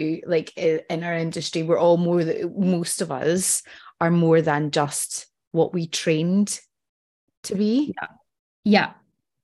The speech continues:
Speaker 1: And, you know,
Speaker 2: Absolutely.
Speaker 1: you've moved from directing to producing artistic director. So, like, you know, that, that shit, that in itself is a huge shift.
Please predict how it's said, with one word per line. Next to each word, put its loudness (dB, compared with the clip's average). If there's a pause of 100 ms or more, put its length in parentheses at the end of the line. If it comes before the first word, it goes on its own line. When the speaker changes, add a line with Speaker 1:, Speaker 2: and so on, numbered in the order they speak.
(880)
Speaker 1:
And, 0
you 6
know, 8
Speaker 2:
Absolutely. 2
Speaker 1:
you've -2
moved 0
from -4
directing -2
to -2
producing -4
artistic -2
director. -4
So, -6
like, 0
you -2
know, 0
that, -2
that 0
shit, -4
that -2
in -4
itself -4
is -12
a -6
huge -8
shift. -6